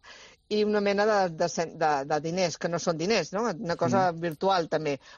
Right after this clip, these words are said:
Speaker 1: Perquè pots pagar... Abans es pagava, a l'any, al, al finals del segle dinou es pagava les, eh, inclús les subscripcions dels dia-, als diaris
Speaker 2: Sí.
Speaker 1: amb un, amb l'oferiment de pollastres.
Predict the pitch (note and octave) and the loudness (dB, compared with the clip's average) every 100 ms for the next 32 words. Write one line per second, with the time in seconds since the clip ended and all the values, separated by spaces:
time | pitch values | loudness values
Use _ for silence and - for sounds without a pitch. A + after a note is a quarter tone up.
0 | - E3+ F3 G3+ - A3 A3+ A3 - _ | -8 -4 0 0 2 2 2 2 -2 _
1 | - - _ - F#3 G3+ A3 G#3 G#3+ G3+ | -20 -20 _ 0 2 4 2 2 2 4
2 | A3+ G#3+ D4 - F#3+ F#3+ G3+ - F#3+ F#3 | 4 4 2 0 2 2 0 0 0 0
3 | F3+ F3 - E3+ D3+ - F#3+ G3+ G#3 G3 | -2 -2 -2 -2 -4 -6 0 2 2 2
4 | F#3+ E3+ - G#3 G3+ F3+ F#3+ G#3+ A#3 - | 2 0 -2 0 2 0 2 2 2 0
5 | G3 F#3+ G3+ F#3+ E3+ E3+ D#3+ - D#3+ D#3 | 0 2 2 2 2 -2 -4 -4 0 2
6 | D3 C3+ - F3 G#3 G#3+ G3 F3 D3+ F#3 | 2 0 -4 -6 -2 0 0 -2 -6 -6
7 | - G#3+ G#3 G3+ E3+ F3 F#3 F#3 D#3+ E3+ | -2 -2 0 -2 0 -2 0 -2 -2 0
8 | A3+ A3 D4 - - - C#3+ E3+ B3+ _ | 2 2 0 -6 -10 -2 -2 -2 -6 _
9 | - G#3+ A3 A3+ A3+ A3+ A3+ _ G#3 G#3 | -2 0 2 2 2 2 0 _ 0 2
10 | G3+ G3 F#3+ F#3+ F#3 G#3 G3 G3 G#3 A3 | 2 -2 0 0 2 0 0 -2 0 0
11 | C4 G3+ F#3+ A3 - C#3+ C3 - | 0 0 0 0 -2 -4 -4 -8